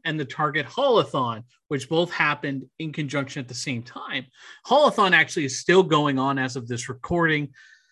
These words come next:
And actually, there's still, I think, one or two more weeks left, and it, it released on each Friday. So with the Walmart Collector Con, um, I'll let Chris talk about,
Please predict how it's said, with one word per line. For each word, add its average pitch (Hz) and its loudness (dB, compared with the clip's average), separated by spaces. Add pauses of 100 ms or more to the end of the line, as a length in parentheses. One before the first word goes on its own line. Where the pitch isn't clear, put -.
(520)
And 156 2
actually, 151 2
there's 139 -2
still, 165 0
I 139 0
think, 139 -8
one 247 -2
or 185 -4
two - -4
more 170 -2
weeks 147 -6
left, 117 -4
and 131 -6
it, 139 -6
it 147 -6
released 151 -4
on 147 -6
each 135 -8
Friday. 131 -2 (1200)
So 190 4
with 170 4
the 175 0
Walmart 185 2
Collector 170 -2
Con, 143 -2
um, 127 -2
I'll 165 2
let 160 -4
Chris 180 -2
talk 156 0
about, 127 -2